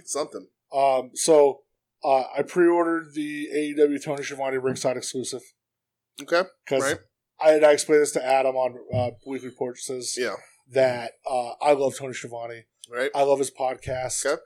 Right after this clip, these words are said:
Speaker 2: Um, I love him as a W C W announcer.
Speaker 1: Mm-hmm.
Speaker 2: I love that he's, like, loving wrestling again.
Speaker 1: Yeah.
Speaker 2: Uh, so it made me real happy. So I said, "Fuck it," and I got that.
Speaker 1: Okay.
Speaker 2: Uh, I also pre-ordered the re-release of the Legends Five Bam Bam
Speaker 1: Okay.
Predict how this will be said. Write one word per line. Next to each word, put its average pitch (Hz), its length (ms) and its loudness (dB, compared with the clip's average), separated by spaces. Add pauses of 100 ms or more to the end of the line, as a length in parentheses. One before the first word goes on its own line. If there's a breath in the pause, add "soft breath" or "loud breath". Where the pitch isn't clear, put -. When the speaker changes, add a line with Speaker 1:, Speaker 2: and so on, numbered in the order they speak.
(300)
Speaker 2:
Um, 117 540 -4 (1040)
I 156 140 4
love 151 420 6
him 151 120 -2
as 135 120 -4
a 131 40 -16
W 139 220 2
C 139 140 -4
W 131 200 0
announcer. 123 640 -4
Speaker 1:
Mm-hmm. 135 220 -14 (580)
Speaker 2:
I 147 80 4
love 147 220 6
that 143 120 4
he's, 135 260 -2
like, 131 220 4 (800)
loving 135 420 4
wrestling 127 400 0
again. 123 580 -4
Speaker 1:
Yeah. 113 180 -8 (300)
Speaker 2:
Uh, 117 240 -4
so 139 200 -2
it 135 60 -2
made 139 220 0
me 139 60 -4
real 156 260 0
happy. 131 460 -4
So 131 180 -4
I 127 100 -2
said, 123 200 -8
"Fuck - 260 -4
it," 120 60 -10
and 113 100 -18
I 113 60 -16
got 110 240 -12
that. - 160 -18 (180)
Speaker 1:
Okay. 180 240 -8 (400)
Speaker 2:
Uh, 131 120 -2
I 131 100 -2
also 156 260 6
pre-ordered 156 580 2
the 139 160 2
re-release 160 680 0
of 147 120 -2
the 131 320 -2
Legends 135 360 -6
Five 139 600 0
Bam 127 280 -6
Bam 190 320 0
Speaker 1:
Okay. 160 280 -4